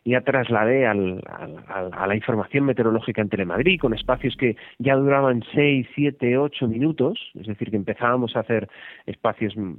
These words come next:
pues, más largos, bueno, pues digamos que ahora se ha ampliado a treinta y, evidentemente, con un equipo mucho más numeroso, con mucho más trabajado, con reporteros, con equipos que salen a grabar por toda España, es decir, que es un salto, vaya,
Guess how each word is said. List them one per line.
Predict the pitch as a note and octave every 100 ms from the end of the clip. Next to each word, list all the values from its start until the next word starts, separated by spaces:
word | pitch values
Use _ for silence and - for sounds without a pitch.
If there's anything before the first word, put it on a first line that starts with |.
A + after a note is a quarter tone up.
| -
pues, | G2+ F#2+
más | F#2+ F2+ F2 F#2+ A2
largos, | A#2+ D3 C3+ F3 G#3 - - -
bueno, | A#2 G2+
pues | G#2 -
digamos | A2 A2 A#2
que | C3+
ahora | A#2+ B2 B2+
se | A#2
ha |
ampliado | A2+ A#2+ A#2+ A#2 A#2
a | G#2+
treinta | A#2+ B2+ B2 A#2+ B2+ -
y, | - D#2+ D#2+ -
evidentemente, | D#2+ E2 F#2+ G2 F#2 F#2+
con | G#2+ F#2+
un | G2
equipo | G2 G2+
mucho | G#2 G2+ G#2
más | F2+ -
numeroso, | A2+ A#2+ A2 A2 A2+
con | A2 G2 - - - - -
mucho | B2+ C#3 -
más | G#2+ G#2 -
trabajado, | A2 A#2+ - B2+ A#2+ A#2 A#2+
con | A#2 F#2+
reporteros, | G2 G#2+ A#2 - A#2 A2+ A2+ -
con | G2+
equipos | F#2+ - G#2+ F#2+
que | F#2+
salen | G#2 G2 F#2+
a | F#2+
grabar | G2 F#2 F#2
por | G#2+
toda | G#2 G2+
España, | - A#2 A2+
es |
decir, | G#2 G#2+ F#2+
que | A2
es | A2+
un | G#2
salto, | - F#2+ F#2 A#2+ G#2+
vaya, | F2 E2+